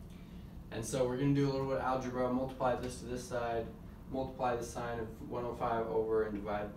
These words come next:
forty-nine point one three, and then take the arc sine of that, and we'll get A equals twenty-three point one five degrees. Okay, so we got the angle,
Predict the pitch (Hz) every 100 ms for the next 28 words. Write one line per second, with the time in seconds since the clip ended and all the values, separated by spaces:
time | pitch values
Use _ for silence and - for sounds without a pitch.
0 | - - 113 110 104 101 107 101 104 101
1 | 101 110 107 104 - - - - - -
2 | 110 104 110 104 107 - 143 170 - -
3 | 110 - 104 104 101 - - - - -
4 | - - - - 117 117 113 107 110 139
5 | 143 117 - - - - - - - -
6 | - - - - - - - 117 107 107
7 | 101 98 98 - - - - - - -
8 | - - - - - - - - - -
9 | - - - - - - - - - 131
10 | 131 - 117 113 110 - 101 95 - 101
11 | 104 104 98 92 87 87 - - - -
12 | - - - - - - - - - -
13 | - - - - - 156 156 - - -
14 | 135 135 165 185 196 139 127 127 131 -